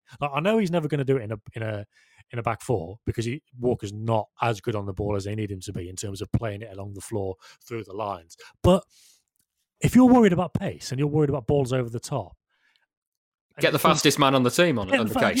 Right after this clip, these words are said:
Speaker 1: yeah, just so at least if they've got a counter attack, then he can go and snuff it out like that. O-, obviously, <laughs> is it that simple? <laughs> Like, is he over, like, is he overcomplicating it in that sense? Like, you, and you, then you could just put Cancelo at right wing back because Guardiola said, "Oh, well, you know, it's his country and,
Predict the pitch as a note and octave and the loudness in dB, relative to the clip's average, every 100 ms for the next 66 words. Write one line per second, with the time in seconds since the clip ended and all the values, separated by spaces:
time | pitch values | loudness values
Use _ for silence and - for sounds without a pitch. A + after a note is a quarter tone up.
0 | C4 F3+ C#3+ E3 - - G3+ G3 G#3+ A3 | 4 2 0 -6 -6 0 0 0 -2 -4
1 | - F#3 F3+ G3 G3 E3 F#3+ G3+ D#3+ - | -6 -6 -4 -4 -4 -6 -4 -4 -6 -6
2 | F#2+ C3+ D3+ D#3+ E3 E3 F3 - - F3+ | -6 -4 -4 -4 -4 -4 -6 -8 -2 -2
3 | F#3 F3 F#3+ C#3+ B2+ F3 - _ - - | -2 -4 -2 -2 0 -2 -4 _ -12 -4
4 | E3 F3+ C#3+ - - - _ - B2+ E3 | 2 4 2 0 -10 -14 _ -2 2 2
5 | E3+ - D#3+ - _ - - F#3 - - | 2 0 0 -2 _ -4 0 0 -2 -16
6 | D3+ - - - D#3 D#3 F#3+ F#3 G3 D#3 | -14 -12 -12 -2 0 4 6 6 4 -2
7 | E3 F3 E3+ D#3 D3 D#3+ C#3 D3 C#3+ C3+ | -2 2 2 2 -2 -6 -8 -10 -10 -12
8 | C3 D3+ - D#3+ E3 - - E3 G3 A3+ | -12 -14 -14 -16 -16 -20 -8 -6 -4 -6
9 | - G#3+ G#3 G#3 G#3 - E3 - - - | -4 -2 0 0 -2 -4 -8 0 0 0
10 | - E3 - G3 D3+ C3+ C3 C3 C3+ G2+ | -6 -2 2 4 4 4 0 0 -4 -6
11 | A2 - - - F3 E3+ F3 D3+ C#3+ B2 | -10 -12 -16 -8 -2 2 4 4 4 2
12 | B2+ A#2+ A#2 A#2+ A#2+ G#2 F#2+ B2 G#2 - | 2 2 2 0 -2 -4 -6 -6 -8 -10
13 | A#2+ G#2+ G2 G2 | -12 -14 -16 -16